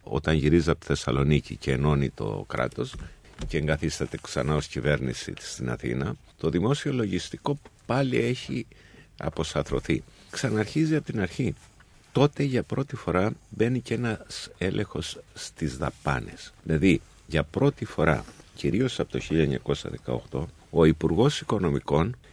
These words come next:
αποκτά ρυθμιστικό ρόλο στον έλεγχο των δαπανών. Μέχρι τότε, ο Υπουργός επικεφαλής του οποιοδήποτε Υπουργείου αποφάσιζε για τις δαπάνες, εν αγνία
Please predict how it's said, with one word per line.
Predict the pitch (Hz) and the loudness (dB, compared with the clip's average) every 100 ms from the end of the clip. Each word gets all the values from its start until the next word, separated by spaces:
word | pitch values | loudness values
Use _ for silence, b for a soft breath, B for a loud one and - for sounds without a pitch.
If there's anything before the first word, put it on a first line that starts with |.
| b b | b b
αποκτά | 98 90 - - 151 | -2 -2 0 4 4
ρυθμιστικό | 131 95 95 - - - 139 123 | 4 2 0 0 -4 -2 4 8
ρόλο | 90 85 117 143 | 10 10 8 2
στον | - 82 101 | -2 -2 2
έλεγχο | 131 127 - | 2 0 -2
των | 110 | -2
δαπανών. | 104 101 101 76 | -2 2 4 4
Μέχρι | 76 131 143 131 | 4 2 2 0
τότε, | - 78 - 71 - - - | 6 6 6 -2 -4 -16 0
ο | 80 71 60 55 - | 4 6 4 0 -2
Υπουργός | 85 78 78 80 127 101 - - - | -4 -2 0 2 4 4 0 -10 -12
επικεφαλής | - - 78 80 85 110 - - _ | -12 -4 -2 0 0 0 -6 -18 _
του | - 67 57 50 - - | -4 -2 -2 -4 -10 -6
οποιοδήποτε | - 73 - 76 117 - 78 | -2 -2 -2 0 0 0 0
Υπουργείου | 71 - 64 78 135 165 - - - - - | -2 -2 0 2 2 -2 -12 -20 -20 -16 -6
αποφάσιζε | 90 - 78 - 98 107 - 123 139 - _ | -4 -2 -2 4 6 6 2 -2 -2 -2 _
για | - - | -4 -4
τις | - | -2
δαπάνες, | 90 85 107 78 58 - | -4 4 6 6 0 -4
εν | 98 95 | 0 2
αγνία | 92 87 117 151 160 | 2 2 2 2 2